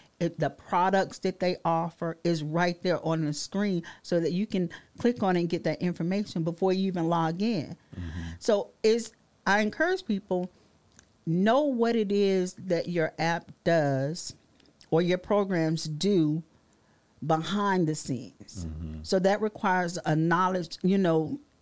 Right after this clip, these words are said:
Speaker 1: you actually putting in some work to say, Okay, this is what I want. Let me find the correct app or program that will get me what I want? And how invasive is it? Like, is this something else I can do on my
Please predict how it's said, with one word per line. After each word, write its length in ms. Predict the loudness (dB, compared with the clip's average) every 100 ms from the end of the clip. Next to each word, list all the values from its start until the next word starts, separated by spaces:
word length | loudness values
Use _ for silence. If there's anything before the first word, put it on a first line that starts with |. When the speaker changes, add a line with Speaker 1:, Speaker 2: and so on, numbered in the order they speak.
| -2
Speaker 1:
you 180 | 2 4
actually 320 | 2 0 -4
putting 280 | 0 0 2
in 140 | 2
some 320 | 0 -2 0
work 320 | 2 2 0 -4
to 120 | -6
say, 240 | -2 -2
Okay, 360 | 0 -2 -4 -6 -10 -6
this 260 | -2 -2 -2
is 140 | -2
what 180 | 0 2
I 100 | 2
want. 420 | 2 0 0 -4 _ _ -4
Let 260 | 0 2
me 120 | 0 -2
find 380 | 0 0 0
the 40 | -4
correct 600 | -4 -4 -2 -2 -2 -6 0
app 320 | 2 2 0 -14 _ _ _ -4
or 100 | -4
program 760 | -4 0 2 2 0 0 -2 -4 -12 _ -2
that 140 | 0
will 140 | 0
get 260 | 0 -2 0
me 120 | 0
what 220 | 0 0
I 100 | 0
want? 300 | 0 0 -2 -6 -20 _ -6 -2
And 180 | 0 -2 -6 _
how 320 | -14 -4 -2 0
invasive 560 | 0 0 -2 -4 -6 -4
is 280 | -4 -4 -8
it? 180 | -12 -14 -20 _ _
Like, 280 | 0 0 0 _
is 160 | 0 2
this 180 | 0 0
something 360 | 0 0 0
else 180 | 0 -2 -2
I 120 | -4
can 220 | -2 -2
do 180 | 0 0
on 140 | 0
my 180 | 0 0